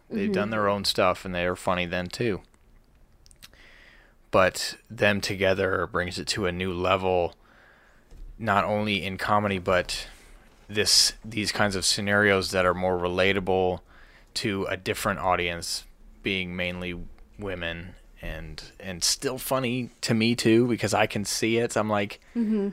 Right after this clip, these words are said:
Speaker 1: 'cause you guys have said, you know, you tell me stories about how it, how you have to deal with these kinds of things even now, right?
Speaker 2: <laughs>
Speaker 1: And, and I hear them, and I, and I understand what's going on, and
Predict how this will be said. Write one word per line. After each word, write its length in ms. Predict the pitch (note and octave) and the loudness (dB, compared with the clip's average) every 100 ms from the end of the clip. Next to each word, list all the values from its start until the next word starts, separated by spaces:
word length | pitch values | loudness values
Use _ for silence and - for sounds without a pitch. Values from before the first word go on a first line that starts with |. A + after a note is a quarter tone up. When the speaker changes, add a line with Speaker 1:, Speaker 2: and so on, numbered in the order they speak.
| - - - | -8 -20 -2
Speaker 1:
'cause 360 | C#3 A2+ - - | 2 2 0 -2
you 200 | C#3+ C#3 | -2 4
guys 400 | A#2+ G#2 G2+ - | 6 6 4 -2
have 160 | G2 - | -2 0
said, 200 | G2 - | 0 0
you 140 | G#2+ | -2
know, 100 | F2+ | -2
you 160 | G2+ G2 | -2 -2
tell 200 | - F2+ | 0 0
me 100 | F2 | 0
stories 400 | - F2+ F2 F2 | -4 -2 -2 -2
about 400 | F2 E2+ E2+ D2+ - | 0 0 0 -4 -10
how 320 | - G#2 F2+ | 0 2 2
it, 160 | F2 - - _ _ _ _ _ _ | -2 -8 -20 _ _ _ _ _ _
how 260 | - F#2+ F2+ | 0 2 2
you 260 | F#2 F#2 | 0 -4
have 160 | F2+ F2+ | -2 -4
to 80 | - | -4
deal 300 | F#2 F#2 F2+ | -2 2 4
with 180 | F#2 F2+ | 2 0
these 200 | F2 E2+ | -4 -2
kinds 240 | - F2+ F2+ | 0 0 0
of 80 | |
things 320 | F2+ F#2 F#2 G#2 | -4 -2 0 0
even 240 | F#2 F#2+ | 2 6
now, 300 | A2+ G4 - | 10 12 12
right? 280 | F#4+ E4 - | 10 8 6
Speaker 2:
<laughs> 460 | D4+ - E4+ - - | 2 2 -2 -2 -2
Speaker 1:
And, 100 | A3 | 2
and 240 | F#3+ A#2 | 2 6
I 140 | A2+ G#2 | 8 6
hear 320 | - C3+ B2 | 4 2 2
them, 160 | A#2+ A2+ | 2 0
and 80 | |
I, 80 | G2 | 0
and 280 | F#2+ D#2 G2+ | 0 0 0
I 160 | G2 F#2+ | 0 0
understand 460 | F#2+ - G#2+ G#2 F2+ | 0 -2 -2 0 -2
what's 140 | - | -2
going 260 | F2+ F2+ A2 | -2 -2 -2
on, 280 | C#3 G#2+ G2+ | -4 -4 -4
and 520 | G2 G2 F#2+ F#2+ | -6 -6 -6 -8